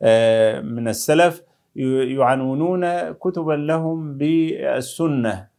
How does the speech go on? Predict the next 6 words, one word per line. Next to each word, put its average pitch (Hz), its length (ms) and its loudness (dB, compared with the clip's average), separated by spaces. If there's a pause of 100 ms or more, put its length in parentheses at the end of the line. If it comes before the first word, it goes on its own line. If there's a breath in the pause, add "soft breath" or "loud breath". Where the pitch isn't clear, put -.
(100)
ليس 180 340 -2
مقصود 160 600 -2
السنة 139 680 -4
بتعريفها 120 840 -4
المتأخر 123 800 -6
عند 123 500 0